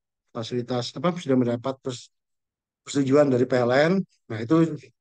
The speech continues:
masukkan saja nomor P L N-nya atau nama di pelanggannya, kemudian dibuktikan lampunya sudah menyala. Karena, eh, rumah layak fungsi itu adalah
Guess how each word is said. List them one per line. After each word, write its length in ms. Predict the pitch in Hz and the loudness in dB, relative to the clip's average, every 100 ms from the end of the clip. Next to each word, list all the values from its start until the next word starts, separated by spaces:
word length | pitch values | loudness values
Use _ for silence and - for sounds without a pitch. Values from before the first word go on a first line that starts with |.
| _ _ _ - | _ _ _ -6
masukkan 320 | 139 156 156 | -2 2 2
saja 240 | 160 170 | 2 4
nomor 240 | 160 143 131 | 4 0 -2
P 160 | - | -4
L 160 | 113 117 | -4 -4
N-nya 240 | 120 139 | -4 -6
atau 160 | 131 127 | -6 -6
nama 160 | 127 123 | -4 -4
di 160 | 120 | -6
pelanggannya, 640 | 117 113 113 113 120 165 185 _ _ _ _ | -4 -4 -4 -4 -4 -4 -8 _ _ _ _
kemudian 240 | - 117 143 | -4 0 2
dibuktikan 560 | 143 127 - 139 147 | 0 -4 -6 -4 -4
lampunya 320 | 143 127 135 131 | -4 -4 -4 -4
sudah 160 | 120 | -8
menyala. 400 | 110 107 98 98 - _ _ _ _ _ _ _ | -10 -10 -12 -16 -18 _ _ _ _ _ _ _
Karena, 240 | 120 151 160 - - _ _ _ - | 0 0 0 -8 -20 _ _ _ -4
eh, 340 | 127 123 123 123 | 0 2 4 4
rumah 240 | 131 139 127 | 4 4 2
layak 160 | 135 131 | 0 -2
fungsi 320 | 139 - 165 | -4 -4 0
itu 80 | 170 | 2
adalah 240 | 139 139 | 2 0